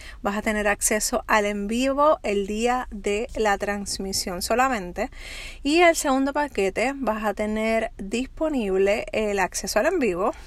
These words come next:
la repetición de la grabación de forma ilimitada y el cuaderno digital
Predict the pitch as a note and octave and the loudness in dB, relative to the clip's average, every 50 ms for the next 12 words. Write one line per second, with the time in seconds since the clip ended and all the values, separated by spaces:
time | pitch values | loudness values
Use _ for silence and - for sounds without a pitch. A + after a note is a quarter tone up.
0 | - - - - - - - F#3+ F3+ F#3 A3+ B3+ B3 B3+ B3+ B3+ C4+ C4+ B3+ - | -16 -16 -16 -18 -16 -10 -4 0 0 0 2 2 2 2 2 2 2 0 -2 0
1 | C#4 B3 A#3+ B3 B3 B3 A#3+ A#3+ A#3+ A3+ A3+ A#3 - B3 G#3+ G#3+ A3+ - - A#3+ | 0 0 0 2 2 2 2 2 2 2 2 0 0 -2 -2 -4 -4 -4 -2 -2
2 | G#3 G3+ G#3+ G#3 - - A#3 A#3+ A#3 B3+ A#3+ B3 B3 - - F3+ D#3+ E3 F#3 B3 | -2 -2 -2 -4 -4 -2 -2 0 0 0 0 0 0 0 0 0 2 2 0 0
3 | - - - - - - - - - - - - - C#4+ E4 E4 D4+ C#4 C#4 C4+ | -2 -4 -16 -16 -14 -14 -14 -14 -14 -14 -12 -4 -2 0 0 2 0 0 0 0
4 | - - A3+ A#3 A3 - - G3 F#3+ F#3+ F#3 F#3 F#3 F#3+ G3+ A3+ B3+ C4 B3 A#3 | 2 2 0 0 0 -2 0 2 2 4 4 2 2 2 4 4 4 4 2 0
5 | G#3 F#3 F3+ F#3+ A3 A3+ G#3+ F#3+ F#3 G#3+ A3 - - C4 A#3+ - A3 F#3+ F3 G3 | -4 -4 -4 -4 -4 -6 -8 -4 -4 -4 -4 -2 -6 -6 -2 0 0 2 2 2
6 | A3+ D4+ F#4 F4+ | 2 0 0 -2